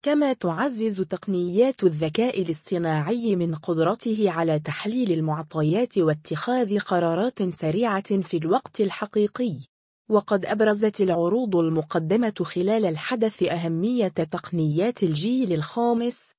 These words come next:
خاصة من حيث السرعة العالية وانخفاض زمن الاستجابة، وهي عناصر حاسمة لنجاح هذا النوع من الحلول في البيئات الصناعية أو حالات الطوارئ.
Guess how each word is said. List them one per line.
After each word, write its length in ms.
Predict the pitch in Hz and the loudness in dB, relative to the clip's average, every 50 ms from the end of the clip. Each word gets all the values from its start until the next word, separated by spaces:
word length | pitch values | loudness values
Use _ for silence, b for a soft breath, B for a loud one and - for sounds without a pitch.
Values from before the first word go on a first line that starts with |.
| _ _ | _ _
خاصة 500 | _ - - 269 294 294 - - 247 233 - 214 | _ -8 -2 -2 -2 -2 0 0 -2 0 0 0
من 300 | 208 208 185 175 175 180 | 0 0 0 0 -2 -2
حيث 380 | - - 262 277 254 - - | -4 -4 -4 -4 -4 -2 -2
السرعة 560 | 170 156 - - - 262 247 214 160 165 165 - 185 | -2 -2 -2 -2 0 0 0 2 0 -2 -2 -2 0
العالية 640 | 165 160 143 151 156 156 165 233 247 240 214 208 - 190 | 0 2 2 2 0 0 0 0 0 0 -2 0 0 2
وانخفاض 840 | 175 170 165 156 151 - 180 170 156 - 247 254 247 233 202 180 | 2 4 2 0 -2 -2 -4 -6 -4 -4 -2 -2 -2 -2 -2 -2
زمن 400 | 165 151 139 185 226 240 208 196 | -4 -2 0 0 2 2 2 2
الاستجابة، 880 | 180 156 151 151 - - - 170 160 160 208 220 226 226 208 233 240 233 - _ _ _ _ - | 2 0 0 -2 -2 -4 -4 -2 0 2 2 2 4 4 4 2 2 0 -6 _ _ _ _ -2
وهي 340 | 180 180 170 214 285 285 269 | -2 0 0 0 0 0 0
عناصر 800 | 233 214 196 196 202 208 208 214 214 208 - - 208 196 180 170 | 0 0 0 0 0 0 0 0 -2 -2 -2 0 0 2 0 0
حاسمة 540 | - - 170 165 156 - 277 302 302 262 - - | -2 -2 -2 -2 -2 0 0 0 0 0 0 0
لنجاح 720 | 196 190 180 170 170 165 165 160 160 202 233 254 240 - 233 | 0 0 2 2 2 0 0 0 0 0 0 0 0 -2 -2
هذا 360 | 214 196 220 247 233 196 160 | -2 0 -2 -2 0 0 0
النوع 440 | 156 160 190 214 226 226 208 185 165 | 0 2 2 0 2 0 0 0 0
من 220 | 160 160 160 160 | 0 0 0 0
الحلول 640 | 151 147 143 - - 156 156 175 226 247 240 208 175 | -2 -2 -4 -4 -2 0 2 2 2 2 2 0 0
في 120 | - 170 | 0 0
البيئات 540 | 160 156 151 160 156 - 233 240 226 - - | 0 2 2 2 2 2 0 0 0 -2 -4
الصناعية 880 | 160 - - - 175 160 160 156 151 151 151 208 240 226 226 240 220 214 - 202 | -6 -6 -4 -4 -2 -2 0 0 0 -2 -2 -2 -2 0 0 -2 -2 0 0 0
أو 260 | 190 - 160 160 151 | 0 2 0 0 -2
حالات 540 | - - 165 160 156 156 180 226 226 - 233 | -2 -2 0 0 2 4 2 2 0 -2 -4
الطوارئ. 680 | 214 - - 220 208 214 254 269 226 165 151 147 147 | -4 -2 -2 0 2 4 4 2 2 0 0 -2 -4